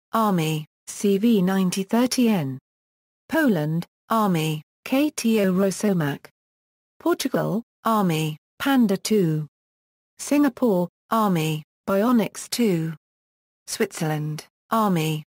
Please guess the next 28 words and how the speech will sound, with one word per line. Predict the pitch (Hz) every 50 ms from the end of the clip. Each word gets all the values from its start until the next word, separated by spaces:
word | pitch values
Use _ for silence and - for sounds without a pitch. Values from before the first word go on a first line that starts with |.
| _ -
C | - - - 208 196 196
V | 196 240 233 208 180
ninety | 180 190 190 190 185 175 - 190
thirty | 190 - 233 240 233 - 220
C | 208 - - 240 247 233
H. | 196 175 147 - - - - - - - _ _ _ _ _ _ _ _ _ _ _ _ _
United | - 190 196 190 196 214 233 247 - 247 185 -
Kingdom, | - - 214 208 196 175 156 147 147 143 143 - _ _ _
Navy, | - 214 214 202 185 175 151 156 147 143 147 147 - _ _ _
Type | - - 233 247 233 -
twenty-three | - - 262 254 240 - 240 - - 233 226
frigate. | 202 - - 226 226 - - 143 - - - - - _ _ _ _ _ _ _ _ _ _ _ _ _
United | - 208 214 220 262 294 311 - - 330 -
States, | - - - 277 269 240 185 175 - - - - - _ _ _
Navy, | - 214 214 202 185 180 156 156 147 143 147 147 - _ _ _
San | - - - 233 240 240 240
Antonio | 233 226 220 - 226 220 214 202 208 202
Euro | 202 196 208 226 214 208 208 202
class | 190 - - 240 214 185 180 180 -
transport | - - 214 208 202 - - - 254 262 254 - -
ship, | - - - 196 156 - - - _ _ _ _
littoral | - 240 277 233 - 214 202 196 190 180
combat | - - - 233 220 214 214 214 202 - -
ship | - - 202 - -
and | - 208 208
Zumwalt | 190 226 247 240 226 214 196 190 - - -
class | - - 233 226 226 214 -
destroyer, | - 220 - - - 214 214 202 180 170 165